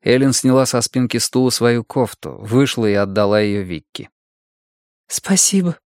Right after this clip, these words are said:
прошептала та. «Я больше никогда не брошу тебя», сказала Эллен.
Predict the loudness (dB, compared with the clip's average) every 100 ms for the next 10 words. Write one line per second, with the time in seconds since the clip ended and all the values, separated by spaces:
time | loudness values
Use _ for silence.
0 | _ -10 -8 -8 -4 -2 0 -4 -8 -12
1 | -14 _ _ _ _ _ _ _ _ _
2 | 0 4 4 4 2 0 0 2 2 4
3 | 0 0 0 0 0 2 2 2 -2 -8
4 | -10 -10 -14 _ _ -8 -4 -2 -2 -2
5 | 0 -2 -2 -6